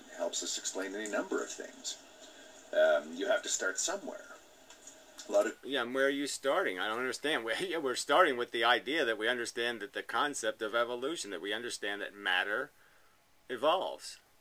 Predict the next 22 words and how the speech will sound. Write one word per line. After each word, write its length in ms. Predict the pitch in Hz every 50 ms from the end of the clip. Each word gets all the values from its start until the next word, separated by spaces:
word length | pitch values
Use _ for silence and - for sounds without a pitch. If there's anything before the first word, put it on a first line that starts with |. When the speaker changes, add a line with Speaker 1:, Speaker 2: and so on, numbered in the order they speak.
| _ _ _ _ _ _ _ -
Speaker 2:
and 200 | - 120 123 113
that 180 | 110 104 - -
when 120 | 110 107
it 140 | 104 95 90
acquires 520 | 107 - - - 123 120 120 113 107 -
this 260 | - 104 98 - - -
reproductive 760 | 123 123 113 - 113 107 120 139 135 - - 107 92 92 - - - 95
mechanism, 600 | 107 104 107 104 - 101 92 90 92 92 110 104
a 60 | 104 92
D 240 | - 117 120 117
N 100 | 104 95
A 140 | 107 127 139
molecule, 760 | 135 104 90 87 87 82 85 - - 101 95 90 92 98 95 - - - - - - _ -
well, 240 | 131 147 139 120
then 160 | 110 123 131 117
it's 200 | 104 - - -
really 280 | 147 190 160 120 101
off 260 | 92 87 85 85 - -
to 100 | - 95
the 160 | 87 92 - -
evolving 640 | 98 101 92 95 113 113 107 104 101 104 95 95
races. 680 | 98 110 120 131 120 - - - - - - - -